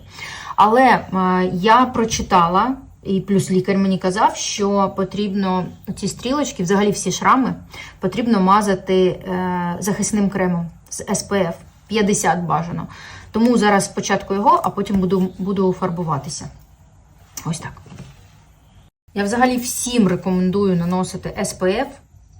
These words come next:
о, все літо, весну, коли і осінь, коли починається ось таке сонечко, тому що, щоб не було, е, фотостаріння, да, щоб не було морщин, і щоб не проявлялася пігментація, тому що у багатьох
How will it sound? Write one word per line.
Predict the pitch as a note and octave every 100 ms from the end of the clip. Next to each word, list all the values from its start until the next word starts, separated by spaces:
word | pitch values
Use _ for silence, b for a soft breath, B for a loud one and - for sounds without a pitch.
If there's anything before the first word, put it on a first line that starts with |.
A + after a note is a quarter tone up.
| -
о, | F#3+ F3 F3+ F3+
все | - - A#3+
літо, | A3+ G#3+ A#3 B3 - B B B
весну, | F3+ G#3 A3+ B3+ B3
коли | A3 G#3
і | A#3 A3+
осінь, | G#3+ G#3+ F#3+ A#3+ A#3+
коли | A#3 F#3+
починається | G#3+ G3+ G3 G3+ G#3 F#3+
ось |
таке | - G3 G#3
сонечко, | - F3 F3+ - C4
тому | A3+ G#3+
що, | A3 G3+
щоб | G#3 F#3+
не | B3
було, | D4 A#3 G#3+ F#3+ F3 -
е, | F3+ F3 F3 E3+ E3+ - -
фотостаріння, | A#3+ A3 - G3 F3+ G3
да, | A3+ E4
щоб | F#4 F#3+
не | G#3
було | G3 G3+ F#3+
морщин, | F#3 - B3+ D#4+ B B B -
і | A#3
щоб | - - D4+ D#4 A3
не | A3 A3+ A#3 A3+ A3+ -
проявлялася | A#3 A3 G3+ G#3+ B3+ B3 - F#3+
пігментація, | - A#3+ A#3 A3 G3+ E3 C#3 - C3+ C3+
тому | G3+ G3
що | - G3 B B -
у |
багатьох | G3 G#3+ A3 B3+ D#4 F4+